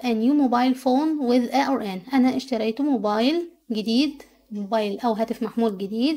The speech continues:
with A or N. A that measures the temperature of the human body. التي تقيس درجة حرارة الإنسان. App يعني application، يعني تطبيق. Device يعني جهاز.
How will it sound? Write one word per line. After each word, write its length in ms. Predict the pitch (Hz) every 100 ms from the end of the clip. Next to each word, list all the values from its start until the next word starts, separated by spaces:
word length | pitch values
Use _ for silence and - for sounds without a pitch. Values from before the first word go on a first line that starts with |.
| 277
with 120 | 240 202
A 340 | 240 254 285
or 180 | 302 -
N. 160 | 226 185 - _ - _ 277
A 420 | 294 339 339 262
that 200 | 247 247
measures 480 | 269 254 214 202 196
the 80 | 202
temperature 680 | 320 302 311 302 320 320 -
of 220 | 254 262
the 80 | 240
human 340 | 214 262 269 247
body. 200 | 196 185 - _ -
التي 280 | 240 269 269
تقيس 400 | 320 - 254 226
درجة 320 | 247 233 220
حرارة 540 | - 202 220 233 226 226
الإنسان. 520 | 247 220 233 233 208 202 _ _ _ _ 269
App 320 | 339 339 -
يعني 220 | 220 202
application، 880 | 254 254 233 254 262 269 311 320 247
يعني 220 | 190 190
تطبيق. 600 | 269 269 220 269 349 - _ _ 208
Device 540 | 214 214 226 285 -
يعني 360 | 220 196 196 226
جهاز. 460 | 240 233 247 302